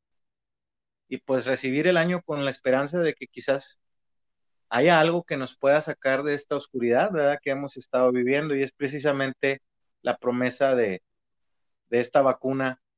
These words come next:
que ya, ya se ha empezado a surtir en lo que es el territorio mexicano y, pues, en otros países, por supuesto, ah, quizás en mayor cantidad.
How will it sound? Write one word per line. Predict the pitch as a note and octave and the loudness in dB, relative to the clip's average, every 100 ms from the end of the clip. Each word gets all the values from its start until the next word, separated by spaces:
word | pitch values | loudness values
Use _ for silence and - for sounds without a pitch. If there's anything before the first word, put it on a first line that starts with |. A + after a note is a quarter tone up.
| _ | _
que | - A2 | -10 -2
ya, | A#2 A#2+ B2 A#2+ G#2 F#2 _ _ _ _ _ _ _ _ _ - | 2 2 2 0 -4 -6 _ _ _ _ _ _ _ _ _ 0
ya | C3 C3+ | 4 4
se | - D#3 | 4 4
ha | D3+ | 4
empezado | D3+ D3+ - C#3 C#3+ | 2 -2 4 6 6
a | C#3+ B2+ | 6 4
surtir | B2+ A2+ - B2+ C#3 D3 _ _ _ _ _ _ _ | -2 -10 -4 -2 -2 -4 _ _ _ _ _ _ _
en | A#2 A2+ | -10 -10
lo | A2 | -8
que | - | -4
es | A2+ - | -2 -2
el | A#2+ | -4
territorio | B2 A2+ - B2 | -6 -6 -4 -2
mexicano | B2+ A2 - A#2 B2+ | -2 -8 -6 -4 -2
y, | D3+ | -4
pues, | - - A#2 | -6 -10 -8
en | |
otros | A#2 - - | -8 -10 -16
países, | - A#2 A2 C3+ C#3+ - _ _ - | -6 -4 -4 -8 -10 -18 _ _ -14
por | G#2 | -14
supuesto, | - G2 A#2 A2+ - C3+ _ _ _ _ _ - | -14 -10 -10 -8 -12 -14 _ _ _ _ _ -12
ah, | A#2 A2 G#2 - | -8 -8 -8 -10
quizás | A#2 B2 A2+ | -8 -6 -4
en | C3 | -6
mayor | B2+ A#2+ A#2 | -4 -4 -4
cantidad. | - B2 - A#2 A#2+ | -6 -8 -4 -2 -2